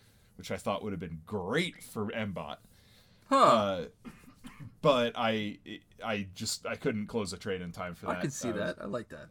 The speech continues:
Speaker 1: Um, but instead, I am bringing in a beer. Uh, my wife, Lauren, actually, uh, she was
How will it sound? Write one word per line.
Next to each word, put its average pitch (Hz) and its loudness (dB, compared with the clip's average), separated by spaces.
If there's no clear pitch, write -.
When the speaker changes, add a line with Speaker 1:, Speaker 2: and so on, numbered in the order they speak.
Speaker 1:
Um, 92 -4
but 147 2
instead, 131 0
I 123 0
am 120 -2
bringing 151 -2
in 135 -2
a 107 -4
beer. 110 0
Uh, 98 -2
my 101 -2
wife, 110 0
Lauren, 95 0
actually, 95 -6
uh, 95 -2
she - 0
was 135 0